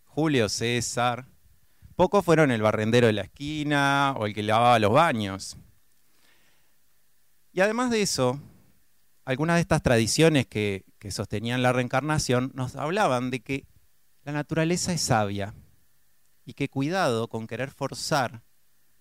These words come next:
recuerdos para los que quizás no estamos preparados.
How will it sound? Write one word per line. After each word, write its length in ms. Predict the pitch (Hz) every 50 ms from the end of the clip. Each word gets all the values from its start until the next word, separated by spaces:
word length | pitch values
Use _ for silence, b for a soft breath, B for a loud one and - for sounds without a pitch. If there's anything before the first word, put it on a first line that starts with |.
| _ _ _ _ _ _ _
recuerdos 800 | - 123 - _ - 170 160 139 127 120 123 123 - - - _ _ _ _ _ _ _ -
para 140 | 123 120 123
los 120 | 120 113
que 140 | - 120 110
quizás 320 | 117 120 - - 160 165
no 80 | 175 170
estamos 360 | - _ - 135 131 135 123
preparados. 800 | - - 107 107 - 101 98 95 87 87 92 101 - - -